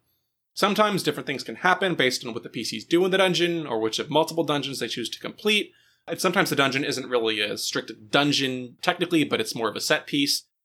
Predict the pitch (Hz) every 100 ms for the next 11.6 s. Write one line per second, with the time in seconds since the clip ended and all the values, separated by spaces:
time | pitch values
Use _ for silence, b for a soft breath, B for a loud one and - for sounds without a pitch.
0 | _ _ - 214 226 220 180 170 165 147
1 | 147 127 123 120 151 139 - 143 131 123
2 | 120 110 - 147 147 156 143 135 127 -
3 | 120 110 110 - 117 110 - 113 110 107
4 | - 107 - 104 110 104 _ _ _ -
5 | 131 127 123 117 123 113 110 110 107 _
6 | 113 110 113 110 113 113 175 190 180 190
7 | 185 180 127 123 120 117 - 110 - 104
8 | 110 - 110 - 113 110 156 147 160 143
9 | 131 127 131 131 - 127 123 120 117 113
10 | - 113 107 110 127 131 127 123 156 190
11 | 208 - 202 208 - -